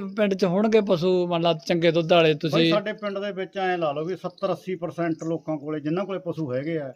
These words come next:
Speaker 1: ਹਾਂ।
Speaker 2: ਸਾਰੇ ਚੰਗੇ ਅਸਲੇ ਦੀ ਮਿਲਣਗੇ। ਹਾਂ, ਬਾਕੀ ਸਾਰੇ, ਹਾਂ, ਅੱਧਾ ਰਵਾ ਸਾਡੇ ਪਿੰਡ ਦਾ ਹੀ ਤੁਰਿਆ ਆਉਂਦਾ।
Speaker 1: ਠੀਕ ਆ, ਉਵੇਂ ਪਿੱਛੇ ਦਾ ਉਵੇਂ ਤੁਰਿਆ ਆਉਂਦਾ।
Speaker 2: ਹਾਂਜੀ।
Speaker 1: ਠੀਕ
Speaker 2: ਜਿਵੇਂ
Speaker 1: ਆ।
Speaker 2: ਸਾਨ ਸੀਗੇ ਸਾਡੇ ਪਿੰਡ ਦੇ, ਪਿੰਡ 'ਚ ਹੀ।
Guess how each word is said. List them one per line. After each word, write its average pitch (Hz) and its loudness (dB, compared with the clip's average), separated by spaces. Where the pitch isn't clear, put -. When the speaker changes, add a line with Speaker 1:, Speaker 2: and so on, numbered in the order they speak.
Speaker 1:
ਹਾਂ। 151 0
Speaker 2:
ਸਾਰੇ 233 0
ਚੰਗੇ 220 -2
ਅਸਲੇ 185 -6
ਦੀ 170 -8
ਮਿਲਣਗੇ। 123 -8
ਹਾਂ, 214 0
ਬਾਕੀ 214 2
ਸਾਰੇ, 214 0
ਹਾਂ, 220 2
ਅੱਧਾ 277 0
ਰਵਾ 233 4
ਸਾਡੇ 208 0
ਪਿੰਡ 190 -2
ਦਾ 175 -2
ਹੀ 180 -2
ਤੁਰਿਆ 156 -4
ਆਉਂਦਾ। 92 -12
Speaker 1:
ਠੀਕ 170 2
ਆ, 175 8
ਉਵੇਂ 180 6
ਪਿੱਛੇ 185 4
ਦਾ 180 6
ਉਵੇਂ 185 4
ਤੁਰਿਆ 156 4
ਆਉਂਦਾ। 139 2
Speaker 2:
ਹਾਂਜੀ। 120 0
Speaker 1:
ਠੀਕ 160 0
Speaker 2:
ਜਿਵੇਂ 185 4
Speaker 1:
ਆ। - 2
Speaker 2:
ਸਾਨ 175 0
ਸੀਗੇ 202 -4
ਸਾਡੇ 185 0
ਪਿੰਡ 160 -2
ਦੇ, 160 0
ਪਿੰਡ 156 -2
'ਚ 143 -12
ਹੀ। 151 -6